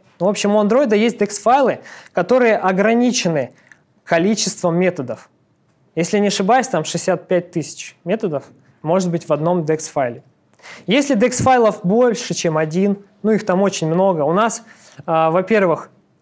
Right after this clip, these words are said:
замедляется сборка, замедляется старт приложения, да, и все из этого вытекающее.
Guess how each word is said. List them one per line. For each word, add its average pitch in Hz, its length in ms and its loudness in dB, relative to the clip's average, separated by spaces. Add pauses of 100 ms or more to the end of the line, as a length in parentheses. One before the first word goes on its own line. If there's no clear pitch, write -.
(360)
замедляется 202 640 0
сборка, 185 580 -2 (120)
замедляется 190 880 0 (160)
старт 202 400 -2
приложения, 147 640 -2 (140)
да, 175 320 -2
и 202 260 -2 (880)
все - 220 -2
из 170 100 2
этого 170 220 0
вытекающее. 147 680 -4